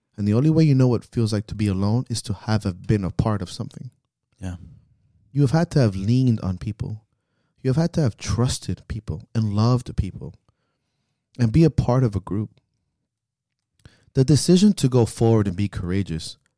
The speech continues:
Speaker 1: is a lonely one. The decision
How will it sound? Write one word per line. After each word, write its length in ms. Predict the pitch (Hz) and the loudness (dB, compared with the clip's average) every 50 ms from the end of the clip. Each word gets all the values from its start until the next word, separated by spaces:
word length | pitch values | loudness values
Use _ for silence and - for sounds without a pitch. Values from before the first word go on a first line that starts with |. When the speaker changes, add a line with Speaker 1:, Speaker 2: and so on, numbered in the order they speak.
| _ _ _ _ _ | _ _ _ _ _
Speaker 1:
is 200 | - 127 127 110 | 2 2 2 2
a 40 | 101 | 2
lonely 360 | 80 82 92 110 117 98 78 | -2 0 0 0 0 0 -4
one. 240 | 73 78 67 - - _ _ _ _ _ _ _ _ _ _ _ _ _ _ _ _ _ _ _ _ _ _ _ _ _ _ _ _ _ _ _ _ _ _ _ _ _ _ - | -8 -10 -14 -14 -16 _ _ _ _ _ _ _ _ _ _ _ _ _ _ _ _ _ _ _ _ _ _ _ _ _ _ _ _ _ _ _ _ _ _ _ _ _ _ 0
The 80 | 135 | 2
decision 640 | 123 127 117 - - 170 170 156 175 180 175 170 | 4 4 2 4 4 4 6 6 6 4 4 2